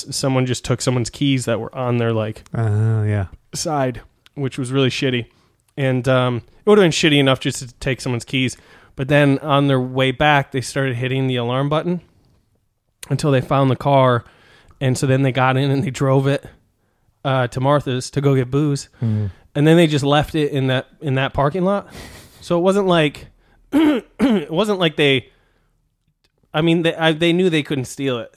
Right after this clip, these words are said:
Speaker 2: Yeah, yeah, yeah.
Speaker 1: But it was such a shitty, like, that had to have been such a shitty night for whoever's car that was.
Speaker 2: Yeah, like, "I thought I fucking drove here." Then
Speaker 1: Yeah.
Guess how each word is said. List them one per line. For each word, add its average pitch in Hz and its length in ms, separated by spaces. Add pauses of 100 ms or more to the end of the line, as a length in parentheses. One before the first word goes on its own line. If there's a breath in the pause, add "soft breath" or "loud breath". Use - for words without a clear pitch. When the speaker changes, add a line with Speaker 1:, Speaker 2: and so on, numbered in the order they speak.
(120)
Speaker 2:
Yeah, 147 220
yeah, 104 320
yeah. 95 60
Speaker 1:
But 156 120
it 160 80
was 151 160
such - 320
a 151 40
shitty, 139 540
like, 127 540 (920)
that 175 180
had 190 160
to 170 60
have 160 80
been 143 120
such - 240
a 143 40
shitty 135 320
night 131 220
for 135 160
whoever's 127 300
car 131 220
that 117 140
was. 107 180
Speaker 2:
Yeah, 113 220
like, 101 240
"I 117 160
thought 170 300
I 160 120
fucking 117 440
drove 104 360
here." 120 140
Then 123 80
Speaker 1:
Yeah. 170 220